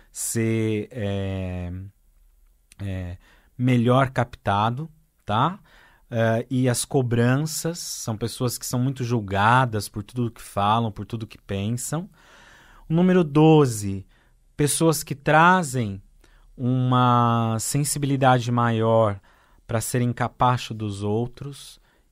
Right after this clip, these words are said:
e se sentirem deprimidas e se sentirem impotentes diante do mundo, né?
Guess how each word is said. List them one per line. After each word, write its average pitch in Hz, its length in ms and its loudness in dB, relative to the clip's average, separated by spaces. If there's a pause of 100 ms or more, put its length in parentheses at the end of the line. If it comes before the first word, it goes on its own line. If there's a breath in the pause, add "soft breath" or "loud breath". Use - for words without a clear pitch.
e 113 60 -6
se 110 120 -8
sentirem 110 520 -4
deprimidas 104 1080 -4 (540 soft breath)
e 104 100 -4
se 107 140 -4
sentirem 113 680 -2 (400 soft breath)
impotentes 151 1300 -4 (280)
diante 110 580 -2
do 110 140 -4
mundo, 85 560 -6 (340)
né? 113 360 -6